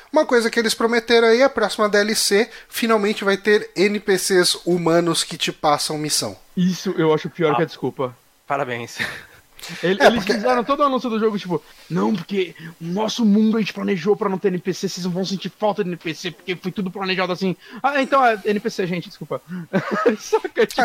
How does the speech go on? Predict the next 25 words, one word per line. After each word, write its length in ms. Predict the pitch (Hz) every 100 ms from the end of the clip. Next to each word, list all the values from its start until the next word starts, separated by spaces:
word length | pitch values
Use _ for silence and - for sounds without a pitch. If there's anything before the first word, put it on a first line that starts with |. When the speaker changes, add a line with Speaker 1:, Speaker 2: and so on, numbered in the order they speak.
| 202 175
Speaker 1:
É, 80 |
eu 160 | 247 -
acho 180 | 349 -
que 80 | 285
em 40 |
algum 260 | 240 339 349
momento 680 | 214 170 208 226 - 147 - -
eles 300 | 170 175 185
notaram 480 | 196 185 180 175 180
que 220 | - 185
não 160 | 180
vai 140 | 180 185
ter 100 | 202
um 100 | 196
cara 320 | 185 175 165
que 120 | 160
vai 140 | 156 160
querer 220 | 170 156
ficar 340 | - - 160 -
o 100 | 156
dia 200 | 139 190
inteiro 340 | 240 190 175
parado 580 | - 170 147 143 156 147
num 180 | 143 147
lugar 500 | 143 139 139 160